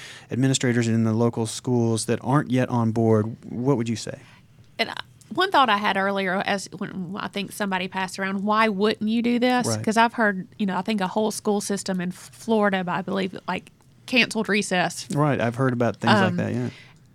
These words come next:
Speaker 2: and I guess their thinking is test scores.
Speaker 1: Right.
Speaker 2: Um, and I know I probably shouldn't be saying this on a radio show, but, and being a teacher, but this,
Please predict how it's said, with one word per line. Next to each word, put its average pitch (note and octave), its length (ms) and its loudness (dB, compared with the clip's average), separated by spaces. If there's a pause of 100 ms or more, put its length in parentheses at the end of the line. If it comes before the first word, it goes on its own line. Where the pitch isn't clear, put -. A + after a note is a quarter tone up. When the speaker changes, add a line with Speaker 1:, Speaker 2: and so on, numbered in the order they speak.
(160)
Speaker 2:
and A3 140 6
I A3 40 4
guess A#3+ 280 2
their A3 200 4
thinking F#3+ 460 -2
is E3+ 220 -2
test G3 180 -2
scores. - 500 -10
Speaker 1:
Right. G2+ 300 -4 (380)
Speaker 2:
Um, F3+ 480 -2 (160)
and G3+ 100 2
I F#3+ 80 2
know F#3+ 160 2
I F#3+ 80 6
probably F#3 400 0 (340)
shouldn't G#3+ 300 2
be A#3 80 4
saying A#3+ 320 4
this G3+ 160 2
on G3+ 140 2
a F3 40 0
radio F#3+ 440 2 (400)
show, F#3+ 400 2
but, F#3+ 220 0 (120)
and G3+ 160 2
being G3 160 6
a F3 80 0
teacher, G3 400 0 (460)
but G#3+ 160 6
this, C#4 280 4